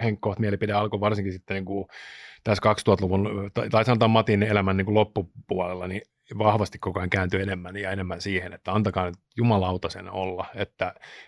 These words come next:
hänelle ei ole niinku varmasti kaikki hyvin ja eikä hänestä nyt ole lypsetty jo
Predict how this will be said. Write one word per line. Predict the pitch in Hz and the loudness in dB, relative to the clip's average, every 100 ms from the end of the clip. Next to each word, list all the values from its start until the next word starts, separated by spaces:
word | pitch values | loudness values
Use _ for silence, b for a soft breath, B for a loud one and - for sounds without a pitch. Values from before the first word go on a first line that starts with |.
| _ | _
hänelle | - 131 120 | 0 2 4
ei | 98 | 2
ole | 90 | 0
niinku | 92 | 0
varmasti | 90 92 - - | 0 0 -2 -6
kaikki | 90 87 - | -2 -2 2
hyvin | 135 190 143 | 6 8 8
ja | 120 | 6
eikä | 123 127 | 6 4
hänestä | 127 123 117 117 | 4 4 2 -2
nyt | 104 | -2
ole | 104 104 107 | 0 0 0
lypsetty | 113 104 - 90 - | 0 -2 -4 -6 -2
jo | 90 | -2